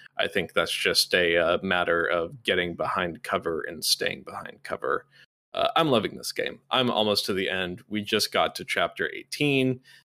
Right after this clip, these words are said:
Megan has never seen the end of this game before, but she is following the story closely, and I am excited for this cinematic finale.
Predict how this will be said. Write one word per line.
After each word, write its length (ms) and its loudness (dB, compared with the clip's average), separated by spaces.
Megan 360 0
has 200 -6
never 220 -2
seen 260 -2
the 160 -6
end 220 -2
of 100 -10
this 180 -4
game 380 2
before, 480 4
but 220 -2
she 140 -6
is 140 -8
following 560 0
the 120 -8
story 420 -6
closely, 840 0
and 100 -4
I 80 0
am 140 -4
excited 760 2
for 400 -4
this 420 -4
cinematic 720 -2
finale. 640 -12